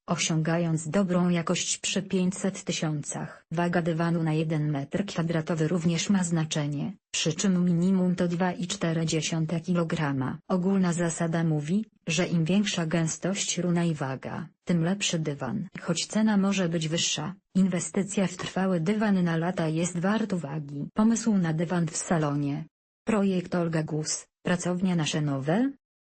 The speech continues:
Fod. Martyna Rudnicka. Po co dywan w salonie?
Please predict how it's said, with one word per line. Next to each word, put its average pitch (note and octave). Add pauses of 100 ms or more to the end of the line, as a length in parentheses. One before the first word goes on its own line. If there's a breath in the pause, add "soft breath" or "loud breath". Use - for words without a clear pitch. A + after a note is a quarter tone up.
Fod. D3 (220)
Martyna E3
Rudnicka. F3+
Po F#3
co E3+
dywan E3+
w D#3
salonie? D#3